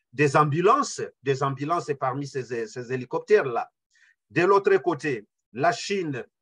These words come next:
par l'aval de son ambassadeur au Congo, je venais d'en faire mention, il dit, écoutez,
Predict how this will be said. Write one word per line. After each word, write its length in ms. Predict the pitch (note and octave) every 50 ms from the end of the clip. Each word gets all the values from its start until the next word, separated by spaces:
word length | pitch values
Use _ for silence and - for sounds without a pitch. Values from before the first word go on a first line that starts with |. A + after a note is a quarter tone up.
| _ _ _ -
par 460 | F#3 F#3+ F#3+ F3+ E3+ C#3+ B2 A2 B2+
l'aval 400 | C3 D#3 D#3 C#3 E3+ E3 E3 D#3
de 100 | D3+ D3
son 240 | C#3+ - E3 D#3 D3
ambassadeur 840 | C#3+ C#3 C#3 C3+ - - C#3+ B2+ A#2+ C3+ C3+ B2 A2+ G#2 - - -
au 140 | F3+ E3 -
Congo, 320 | - E4+ D#3+ D3+ D3+ D3+
je 140 | C#3 B2+ C#3
venais 320 | B2+ C3+ C#3 C3 C#3 C#3
d'en 140 | C3+ B2+ A#2+
faire 220 | - - C3+ A#2+
mention, 560 | A2 A#2 A2 A2 - - - F#3 G#3+ A#3+ B3+ C4+ _ _ _ _ _ _ _ -
il 220 | - F3 F3 D#3+ D3
dit, 180 | C3+ E3 F3
écoutez, 460 | D#3+ D3 C#3+ D3+ E3+ E3 - - D3+